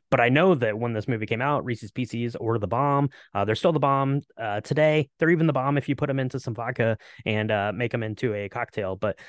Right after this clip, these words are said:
um, but yeah, that's what he, that's what he does. He sees, he sees, uh, little E T out in the field. Uh, he freaks out, of course, goes back inside. Um, you know, his brother and sister and mom are not believing that he has seen this thing, but he is bound and determined to prove it. So he goes out into the woods. He's leaving a little trail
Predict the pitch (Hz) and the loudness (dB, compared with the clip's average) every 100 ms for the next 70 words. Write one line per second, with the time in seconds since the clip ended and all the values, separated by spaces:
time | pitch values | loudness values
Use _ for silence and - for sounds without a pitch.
0 | - - 101 107 107 151 156 156 113 - | -20 -4 2 2 2 2 4 4 2 4
1 | 180 156 - 196 175 127 98 98 127 170 | 2 2 0 2 4 2 0 -2 -4 -2
2 | 180 165 - 151 151 165 151 - 120 117 | -6 -6 -6 -6 -2 -2 -2 0 2 2
3 | 113 165 165 156 165 160 156 151 151 139 | 2 2 2 -2 -2 0 0 2 0 0
4 | 120 - 175 180 175 - - - 107 110 | -4 -4 0 2 2 0 -14 -6 0 2
5 | 131 151 143 151 135 135 135 127 - 123 | 2 0 0 0 0 0 -2 -2 -2 -2
6 | 117 117 123 113 127 127 127 - - - | -2 -6 -6 -2 0 2 0 -4 -12 -2
7 | 104 143 190 165 160 139 156 160 156 143 | 0 2 4 4 2 2 2 4 4 2
8 | - 160 160 151 151 - - 95 107 143 | -2 -6 -2 -2 -2 -8 -14 -8 0 2
9 | 156 143 127 147 143 143 135 135 113 110 | 4 4 2 2 2 2 2 0 -2 -4
10 | - 170 170 - 165 160 156 - 131 175 | -4 -2 -2 -2 -2 -2 -2 -4 -6 -4
11 | 165 123 104 143 151 156 127 120 - 135 | -4 -4 -2 0 2 0 -2 -4 -6 -4
12 | 131 131 131 - 123 113 - - 101 87 | -2 -2 -4 -4 -2 -2 -6 -8 -8 -8
13 | 113 120 123 135 143 147 151 127 143 151 | -2 0 4 4 4 4 2 2 2 2
14 | 143 143 127 131 117 110 151 143 156 151 | 0 -4 -2 -2 -2 -2 -4 -2 -2 0
15 | 151 | 0